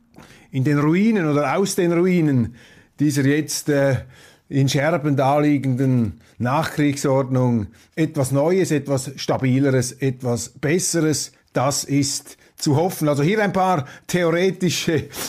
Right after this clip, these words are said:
Einführungsbemerkungen, die Ihnen zeigen, in was für einer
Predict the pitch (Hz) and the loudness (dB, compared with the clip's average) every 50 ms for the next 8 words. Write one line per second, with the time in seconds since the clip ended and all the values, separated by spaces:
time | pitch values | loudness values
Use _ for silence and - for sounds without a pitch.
0 | - - 139 151 185 202 170 139 175 180 180 180 180 175 - - - 180 160 156 | -8 -4 -2 0 0 0 0 2 2 2 2 2 2 0 -2 -2 -2 -2 0 2
1 | 156 165 170 185 - - 175 165 156 151 151 143 131 117 - - - - - - | 2 2 0 0 0 0 0 0 2 2 0 0 0 -2 -4 -8 -16 -16 -14 -6
2 | - 165 185 190 190 180 170 175 160 160 - 175 160 175 196 202 165 190 170 160 | -2 0 0 2 2 2 2 0 0 0 -2 0 0 0 0 0 0 0 2 2
3 | 156 151 160 180 175 - - 175 165 160 156 156 160 160 160 160 147 127 107 | 2 2 2 0 0 -2 -2 0 0 0 2 2 2 2 2 2 0 0 -2